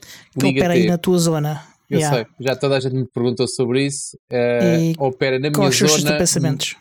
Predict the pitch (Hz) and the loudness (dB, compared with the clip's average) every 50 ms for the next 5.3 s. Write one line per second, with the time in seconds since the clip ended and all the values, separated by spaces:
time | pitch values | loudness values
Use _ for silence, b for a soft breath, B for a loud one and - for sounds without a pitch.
0 | _ _ _ - 127 127 131 131 - 131 139 139 135 131 127 - 139 135 131 131 | _ _ _ -8 -4 -2 -2 -2 -2 -2 -2 -2 -2 -2 -2 -2 -2 0 0 -2
1 | 123 127 127 127 135 139 135 127 120 113 110 107 104 101 101 98 - _ _ _ | -2 -2 -2 -2 -2 -2 -2 0 0 0 0 0 0 -2 -4 -6 -8 _ _ _
2 | _ _ _ _ - 247 208 190 180 175 175 175 170 170 165 160 151 151 156 147 | _ _ _ _ -4 -4 -2 -2 -2 -2 -2 -2 -2 -2 -2 -2 -2 -2 -2 -2
3 | 143 139 143 143 143 - - - - - - - - - 113 107 - 120 110 - | -2 -4 -4 -6 -4 -4 -2 -2 -2 -2 -4 -4 -2 -4 -4 -2 -2 -2 -2 -2
4 | - 143 131 127 123 117 110 107 107 107 107 104 107 131 131 123 120 - - - | -2 -2 0 0 0 -2 -2 -4 -4 -4 -4 -2 -2 0 0 0 -2 -2 -2 0
5 | 131 123 117 113 - | 0 -2 -2 -6 -10